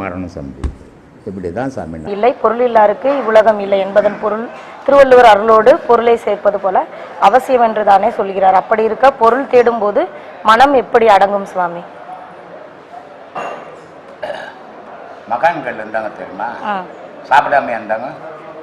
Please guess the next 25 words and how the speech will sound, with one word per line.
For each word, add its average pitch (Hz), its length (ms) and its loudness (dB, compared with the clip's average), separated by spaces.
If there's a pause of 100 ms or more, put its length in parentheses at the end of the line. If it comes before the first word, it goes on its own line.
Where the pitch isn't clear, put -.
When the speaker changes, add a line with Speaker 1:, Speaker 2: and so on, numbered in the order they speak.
(960)
Speaker 1:
சாப்பிடாமையா 135 480 0
Speaker 2:
இல்ல. - 0 -
Speaker 1:
இருந்தாங்க? 101 320 -10
Speaker 2:
இல்ல. 180 120 -6 (720)
Speaker 1:
சரி, 156 140 -4 (140)
சாப்பிட்றேன்றதுனால 147 840 2
கடவுளை 135 340 0
தேடாமையா 107 420 0
இருந்தாங்க? 104 320 -10 (1200)
அது 127 220 0
மாதிரி 120 240 2 (760)
பொருள் 180 400 2
தான் 185 280 6
வாழ்க்கை 160 340 2 (100)
நாக்கிக்க 123 340 -4 (100)
கூடாது. 98 280 -10 (1700)
நீ 139 80 -8 (140)
ரெண்டுலையும் 165 440 -4
இல்லறத்துல 156 600 0
வாழும்போது 135 520 0 (320)
அருளும் 160 420 2
வேணும், 139 260 0
உனக்கு 120 260 -6
பொருளும் 120 380 -6
வேணும். 85 260 -8